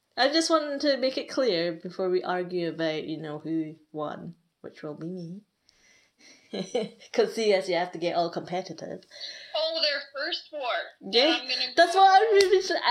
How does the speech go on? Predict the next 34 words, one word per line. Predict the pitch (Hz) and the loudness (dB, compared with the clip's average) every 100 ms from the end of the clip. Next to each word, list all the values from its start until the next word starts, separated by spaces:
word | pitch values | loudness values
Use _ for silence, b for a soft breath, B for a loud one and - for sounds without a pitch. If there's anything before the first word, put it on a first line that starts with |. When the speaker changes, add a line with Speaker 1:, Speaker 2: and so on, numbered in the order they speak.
| 359 | 2
Speaker 1:
it's | 262 | 2
almost | 262 294 370 349 - | 4 4 4 2 0
like | 240 180 175 | 0 0 -2
I'm | 165 156 | -6 -2
saying | 240 339 392 | 0 2 2
the | 392 359 | 2 4
words | 285 262 262 262 254 - | 6 6 6 4 -2 -10
and | - 185 | -14 -6
you're | 170 | -4
not | 170 190 226 | 2 4 4
<laughs> | 202 | 4
listening | 226 - 220 226 | 0 -2 -6 -4
to | 208 233 | 0 0
me. | 214 214 233 208 - B B B B _ _ _ _ _ _ _ _ _ _ _ _ _ _ _ _ _ _ _ _ _ _ _ _ _ _ _ _ _ _ _ _ _ _ _ _ _ _ _ _ _ _ _ _ _ | 0 -2 -2 -4 -8 B B B B _ _ _ _ _ _ _ _ _ _ _ _ _ _ _ _ _ _ _ _ _ _ _ _ _ _ _ _ _ _ _ _ _ _ _ _ _ _ _ _ _ _ _ _ _
Speaker 2:
Well, | 480 508 453 | -12 -4 -2
no, | 214 226 262 | 0 -2 -4
it | 320 | -2
should | - 294 | -2 -2
be | 285 254 | -2 0
any | 269 427 254 | 0 -2 -6
war. | 180 - - - | -10 -12 -14 -12
Speaker 1:
No, | 269 311 320 254 262 277 | -4 2 4 4 0 -2
because | 269 - 262 262 240 - B B B | -6 -2 0 0 -4 -16 B B B
the | - 247 | -2 0
first | - 277 277 - | 0 0 -2 -4
war | 220 190 196 | 0 2 2
is | - 202 | 0 -2
always | - 208 220 202 196 196 190 | 2 2 2 2 2 0 -2
gonna | 196 196 196 | -4 -2 -2
be | 190 190 185 | -4 -6 -2
the | 190 | 0
Speaker 2:
Against, | 185 180 | 2 2
Speaker 1:
most | 190 202 247 | 0 -4 -2
Speaker 2:
yeah, | 233 | 0